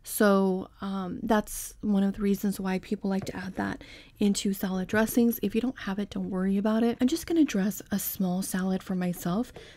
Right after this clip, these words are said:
because my son has an Italian dressing in the fridge that he's been liking to eat lately,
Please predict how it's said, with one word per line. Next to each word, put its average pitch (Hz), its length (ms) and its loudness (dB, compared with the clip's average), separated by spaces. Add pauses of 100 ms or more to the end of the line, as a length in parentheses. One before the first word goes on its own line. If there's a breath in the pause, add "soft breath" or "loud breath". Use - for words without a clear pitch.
(100)
because 233 300 4
my 233 120 6
son 214 260 0
has 254 240 -2
an 247 80 4
Italian 196 480 0
dressing 220 460 2 (320 loud breath)
in 208 160 4
the 202 80 2
fridge 196 380 -4
that 226 120 2
he's 220 240 2
been 226 340 0
liking 214 420 0
to - 160 -6
eat 233 200 0
lately, 233 380 0